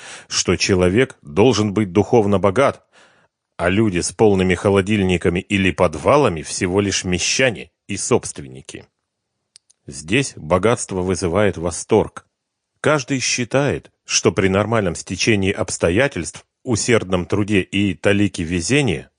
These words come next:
он тоже сможет стать миллионером, владельцем замка или большой компании. В бывшем С С С Р всё иначе. Все изначально понимают, что никогда не поднимутся из грязи,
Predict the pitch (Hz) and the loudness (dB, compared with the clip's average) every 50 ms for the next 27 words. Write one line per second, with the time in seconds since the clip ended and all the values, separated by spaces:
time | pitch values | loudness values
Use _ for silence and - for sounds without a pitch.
0 | _ _ _ - 113 123 120 101 - 156 151 110 107 90 - - 101 113 101 80 | _ _ _ 2 2 4 4 4 2 2 4 4 2 0 0 2 2 2 2 2
1 | 78 - - - - 104 92 90 - 87 85 87 90 92 95 92 90 98 104 92 | 0 -4 -6 -2 0 0 0 0 0 -2 0 2 2 4 4 2 2 2 2 2
2 | - 73 67 - - _ _ - - - - - 90 87 95 101 87 101 104 95 | 0 0 -6 -10 -16 _ _ -20 -20 -20 -12 -6 -2 2 2 2 2 2 0 0
3 | 87 - 98 85 80 73 - 117 135 127 - - 76 - - 95 117 127 110 87 | 0 -2 -4 -4 -4 -2 0 0 0 0 -2 -4 -6 -6 -4 -2 0 0 2 2
4 | 90 87 - - 113 110 101 - 113 113 110 - 107 85 76 76 73 58 52 - | 0 0 0 0 0 0 0 0 -2 -2 0 0 0 0 0 -2 -8 -12 -14 -16
5 | - _ _ _ _ _ _ _ _ _ _ _ _ _ _ - - - 73 78 | -18 _ _ _ _ _ _ _ _ _ _ _ _ _ _ -16 -14 -14 -2 2
6 | 98 117 117 - - 113 101 98 95 - - 95 - 101 90 - - 120 120 110 | 2 2 2 2 0 0 0 0 0 -2 -2 -2 -2 -2 -2 0 2 2 2 0
7 | - - - 107 104 104 101 92 92 104 101 90 - - - - _ _ _ _ | -2 -2 2 4 4 4 4 4 2 2 2 2 0 -6 -10 -14 _ _ _ _
8 | _ - - - - - - - - - - - - 107 107 113 101 87 92 98 | _ -20 -20 -20 -20 -20 -20 -20 -10 -6 -4 0 2 2 2 2 0 0 -2 -2
9 | 98 - - 120 117 107 104 101 92 - 104 98 95 98 92 90 107 135 127 82 | -2 0 2 2 2 2 0 -2 0 0 0 0 2 0 0 2 2 2 0 -2
10 | 67 - _ _ - - - - - 104 101 98 90 - 101 90 95 101 127 131 | -4 -8 _ _ -6 -4 -2 2 2 2 4 2 2 2 0 0 0 0 0 0
11 | 110 90 76 - 85 76 82 90 90 87 85 82 - - 85 80 78 80 85 90 | 0 -2 -2 -2 -2 -2 -2 -4 -4 -2 -4 -4 -6 -6 -6 -6 -6 -4 -2 0
12 | 95 101 98 90 82 - - - | 2 2 2 2 0 -2 -8 -16